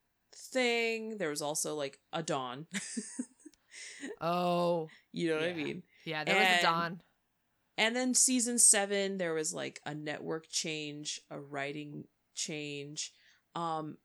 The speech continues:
Speaker 1: but the thing was that was slightly even more frustrating is that the beginning of season seven, in my opinion, is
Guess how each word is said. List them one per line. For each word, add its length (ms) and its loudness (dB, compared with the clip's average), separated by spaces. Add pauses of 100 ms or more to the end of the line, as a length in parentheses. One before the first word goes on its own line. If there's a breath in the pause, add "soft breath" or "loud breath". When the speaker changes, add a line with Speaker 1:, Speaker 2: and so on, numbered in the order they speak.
(140)
Speaker 1:
but 160 -2
the 80 -12
thing 360 -4
was 420 2
that 160 -4
was 140 0
slightly 480 0
even 240 -2
more 220 -4
frustrating 680 -4
is 160 -2
that 300 -4 (340 loud breath)
the 100 -6
beginning 420 0
of 100 2
season 360 0
seven, 460 -2
in 180 -4
my 160 -2
opinion, 540 -6 (120)
is 420 0